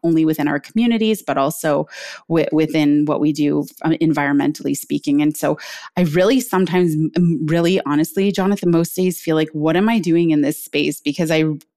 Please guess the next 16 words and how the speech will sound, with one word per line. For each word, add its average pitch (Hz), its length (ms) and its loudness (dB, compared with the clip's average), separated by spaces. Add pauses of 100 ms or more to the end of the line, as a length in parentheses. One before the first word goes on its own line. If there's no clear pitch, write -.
(160)
didn't 196 260 2
know 165 200 2
anything. - 580 -2
Like, 139 180 -2
I 160 140 2
was 208 200 2
<laughs> - 80 -10
selling 254 360 2
fish 190 560 -2
and 165 120 0
then 160 160 0
started 180 440 -2
this 180 160 -4
beauty 160 280 -2
brand. 151 380 -2 (480)
But 165 260 0